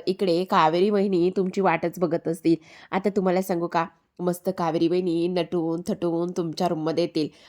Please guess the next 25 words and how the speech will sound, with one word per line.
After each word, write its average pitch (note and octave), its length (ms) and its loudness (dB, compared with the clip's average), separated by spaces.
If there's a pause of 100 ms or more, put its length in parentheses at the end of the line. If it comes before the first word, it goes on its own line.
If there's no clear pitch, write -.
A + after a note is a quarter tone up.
(120)
आणि F#3+ 200 0
नटून F3+ 380 0
थटून F3+ 360 -2
तुमच्या F3 400 -2
रूममध्ये E3+ 380 -2
आल्यानंतर E3+ 760 0
मस्त E3+ 340 -4 (260)
असा F3 220 -2
समोर E3+ 600 -2
एक, E3+ 240 0 (100)
अ, E3+ 100 -2
त्यांच्या F3 360 -4
हातामध्ये E3+ 640 0 (380)
मस्त G3 220 0
दुधाचा F3+ 440 2
ग्लास E3+ 360 0
असन F3 280 0 (400)
आणि F#3 320 2
तो F#3 80 0
दुधाचा F3 380 0
ग्लास E3 360 0
घेऊन F3+ 300 2
त्या F#3+ 140 2
आलेल्या E3+ 300 2
असतील. E3+ 280 2